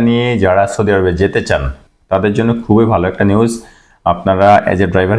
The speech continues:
হিসেবে যেতে পারবেন। অন-, অনেক দিন পরে মোটামুটি একটা ড্রাইভিং ভিসা পাওয়া গেছে। সেটা কোনো ধরনের ডেলিগেট ইন্টারভিউ ঝামেলা ছাড়া আপনারা এই কোম্পানিতে যেতে পারবেন সরাসরি অফিস সিলেকশনের মাধ্যমে। আপনাদের ভিডিও দিয়ে আপনারা যেতে পারবেন। সেক্ষেত্রে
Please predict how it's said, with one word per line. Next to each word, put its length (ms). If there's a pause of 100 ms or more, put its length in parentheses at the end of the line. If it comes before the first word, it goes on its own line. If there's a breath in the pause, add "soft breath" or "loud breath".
হিসেবে 280
যেতে 240
পারবেন। 180 (100)
অন-, 200
অনেক 220
দিন 180
পরে 140 (100)
মোটামুটি 460 (160)
একটা 240
ড্রাইভিং 260 (100)
ভিসা 260
পাওয়া 220
গেছে। 220 (540 loud breath)
সেটা 260
কোনো 240 (100)
ধরনের 300 (120)
ডেলিগেট 360
ইন্টারভিউ 340
ঝামেলা 360
ছাড়া 220 (280)
আপনারা 300 (140)
এই 120
কোম্পানিতে 360 (100)
যেতে 260
পারবেন 240 (100)
সরাসরি 520
অফিস 220
সিলেকশনের 440
মাধ্যমে। 320 (440 loud breath)
আপনাদের 360 (140)
ভিডিও 240 (100)
দিয়ে 160 (140)
আপনারা 240 (100)
যেতে 240
পারবেন। 260 (360 loud breath)
সেক্ষেত্রে 440